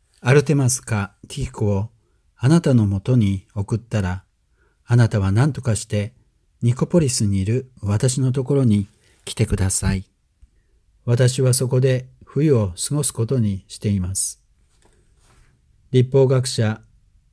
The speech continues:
ゼナスとアポロが何も不足することがないように、その旅立ちをしっかりと支えてあげてください。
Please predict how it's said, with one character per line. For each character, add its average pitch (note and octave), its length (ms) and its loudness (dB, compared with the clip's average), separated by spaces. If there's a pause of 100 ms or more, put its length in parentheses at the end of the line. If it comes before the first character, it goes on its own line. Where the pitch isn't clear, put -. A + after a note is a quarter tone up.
(160)
ゼ C#3 160 4
ナ C3+ 140 2
ス - 100 -4
と G#2+ 340 -6
ア C3 80 -6
ポ C3 140 0
ロ A#2 120 4
が G2 280 -2 (400)
何 C3 220 2
も C3+ 260 0
不 - 100 -10
足 C#3 220 -4
す - 140 -4
る C#3+ 100 -2
こ C#3+ 120 0
と D3 120 -2
が G#2+ 260 -2 (120)
な B2+ 120 0
い A2 100 2
よ F#2+ 140 -2
う F2+ 40 -8
に、 F#2 220 -10 (800)
そ - 220 -2
の C#3 280 -2 (100)
旅 B2 200 4
立 B2+ 160 2
ち C3 160 -2
を B2 100 2
し - 160 -8
っ - 120 -20
か D#3+ 100 0
り C3 160 2
と G#2 260 -4
支 - 160 -6 (160)
え B2 120 0
て C3+ 320 -4 (140)
あ A2+ 80 -4
げ A2 100 2
て G#2+ 140 -4
く A#2 80 -4
だ G#2+ 120 0
さ G#2 220 -2
い。 G2+ 100 -6